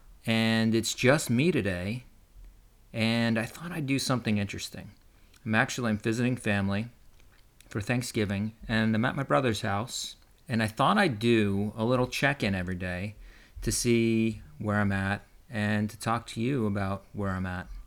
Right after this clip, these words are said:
And, um, this is a kind of an interesting time for me because I've always had this interesting relationship with my family.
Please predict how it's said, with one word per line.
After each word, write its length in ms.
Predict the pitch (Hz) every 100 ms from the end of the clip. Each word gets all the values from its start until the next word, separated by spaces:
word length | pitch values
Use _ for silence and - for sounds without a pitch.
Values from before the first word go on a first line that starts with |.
| - - - - -
And, 480 | 113 117 117 117 117 120
um, 420 | 117 113 113 - -
this 320 | 135 185 214
is 160 | 254 -
a 40 |
kind 280 | 165 - 151
of 60 | 170
an 60 | 156
interesting 380 | 151 135 156
time 280 | 135 123 120
for 160 | 104 92
me 300 | 90 85 - - -
because 920 | 104 - 107 101 98 98 95 - - - - - - -
I've 100 | -
always 200 | 135 165
had 560 | - - 110 107 110 123 - - -
this 680 | 104 113 104 - - - - -
interesting 540 | - 110 117 - 120 110
relationship 640 | 107 113 113 104 107 -
with 120 | 98
my 120 | -
family. 500 | - 98 92 90 90